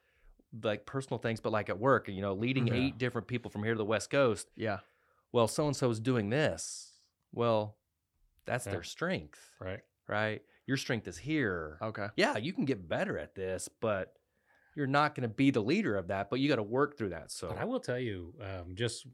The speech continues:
Speaker 3: uh, working with Ruben now for three and a half years, it, there's something that I don't think you're giving yourself enough credit for, which is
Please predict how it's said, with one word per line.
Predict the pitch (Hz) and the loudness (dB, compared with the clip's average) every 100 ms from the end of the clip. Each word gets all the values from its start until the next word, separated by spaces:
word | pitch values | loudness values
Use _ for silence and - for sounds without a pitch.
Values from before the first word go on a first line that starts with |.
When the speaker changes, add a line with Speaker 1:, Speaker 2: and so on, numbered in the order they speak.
| - | -12
Speaker 3:
uh, | 135 | -8
working | 104 113 110 | -4 -2 -2
with | 101 | -4
Ruben | 95 101 95 | -4 -4 -4
now | 90 | -6
for | 90 | -6
three | 104 95 | -6 -6
and | 90 | -6
a | |
half | 87 | -6
years, | 92 90 82 - - _ _ - | -6 -6 -8 -14 -20 _ _ -6
it, | 110 185 - _ | -4 -4 -6 _
there's | 120 104 | -4 -4
something | - 120 120 - 139 139 131 110 - _ _ 123 | -4 -2 -2 -4 -4 -2 -2 -4 -8 _ _ -8
that | 101 98 | -4 -2
I | 104 | -2
don't | 117 113 - | -2 -4 -6
think | - 107 101 - - | -8 -6 -6 -10 -12
you're | 107 | -8
giving | 95 95 90 | -6 -6 -8
yourself | 87 98 95 | -8 -8 -8
enough | 90 - | -12 -6
credit | 117 98 - | -4 -4 -10
for, | 92 87 82 - _ _ _ _ | -10 -8 -10 -16 _ _ _ _
which | 107 101 - | -4 -4 -4
is | 98 92 92 85 - | -4 -4 -6 -8 -12